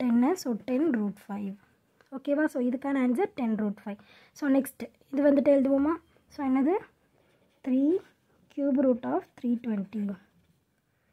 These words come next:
So, three into cube root of எத்தனை டூ இருக்கு? சிக்ஸ் டூ இருக்கா? One, sorry, two, three, four, five,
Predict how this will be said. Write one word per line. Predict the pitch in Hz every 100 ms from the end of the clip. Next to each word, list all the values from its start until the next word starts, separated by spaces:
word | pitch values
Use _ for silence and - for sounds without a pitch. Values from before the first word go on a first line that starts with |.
| _
So, | - 208 254
three | 294 302 277
into | 247 - 254 311 339 -
cube | 269 277 254
root | 226 220 202
of | 294 - _ - 254
எத்தனை | 285 311 269
டூ | 285
இருக்கு? | 277 262 359 359
சிக்ஸ் | 277 - -
டூ | 311 302
இருக்கா? | 269 277 269 240 - _ _ - 233
One, | 240 294 - _ _ _ _
sorry, | - 214 214 _ _ - _ _ _ _ _ _ -
two, | 240 277 427 _ _ _ _ -
three, | 247 262 320 _ _ _ _ _
four, | 247 226 294 - _ _ _ _ _
five, | 240 233 302